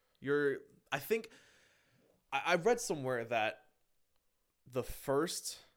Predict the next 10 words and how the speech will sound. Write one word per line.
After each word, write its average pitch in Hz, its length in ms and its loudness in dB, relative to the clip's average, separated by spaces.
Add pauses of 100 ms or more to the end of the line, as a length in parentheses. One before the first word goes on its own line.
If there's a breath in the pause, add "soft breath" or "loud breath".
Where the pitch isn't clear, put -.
(880)
year 120 680 -2
of 120 160 -4
your 110 160 -4
life 98 540 -4 (680)
is 127 500 2 (1300)
al-, 135 260 0
almost 143 380 -2
equivalent 139 580 -4
to, - 120 -6
like, 120 260 -2